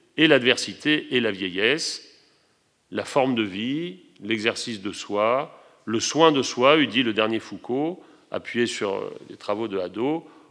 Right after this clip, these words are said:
aurait tenu lieu de traité. Mais à dire de vrai, à la lecture des rêveries, la question de l'endurance se pose en des termes bien différents,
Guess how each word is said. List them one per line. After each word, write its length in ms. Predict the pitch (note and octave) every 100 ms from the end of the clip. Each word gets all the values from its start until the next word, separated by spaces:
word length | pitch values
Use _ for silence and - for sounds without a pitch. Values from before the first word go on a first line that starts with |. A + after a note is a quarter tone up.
| _
aurait 380 | E3 A#2+ C3+ D3
tenu 260 | C3 A2 F#2+
lieu 220 | F#2+ B2+
de 120 | G#2
traité. 360 | - F2+ - - _ _ _ _ _ _ _ _ _ _ _ _ _ _ _ _ _ _ _ _ _ _ _
Mais 100 | B2+
à 60 | F#3+
dire 180 | A3 C#3+
de 80 |
vrai, 400 | A2+ B2+ G#3 G#3 - - _ _ _ _ _ C3
à 80 |
la 120 | C#3 D3
lecture 360 | E3 - G#3
des 120 | C#3+
rêveries, 640 | G#2+ G#2+ G#2 G2 A2+ F3+ G3 - _ _ _ _ _
la 160 | A#2+ C#3
question 460 | - F3+ - G#3 D#3+
de 100 | B2
l'endurance 1080 | B2+ F#3+ D#3 C3+ A2+ D#3+ F#3 - - - -
se 200 | - D3
pose 480 | - F#3 G#3 D#3+ -
en 120 | D3
des 180 | C#3+ A#2
termes 360 | - D3 E3+ - -
bien 280 | A#2 A2+ F3
différents, 640 | D#3 C3+ G#2 F#2 G2+ C#3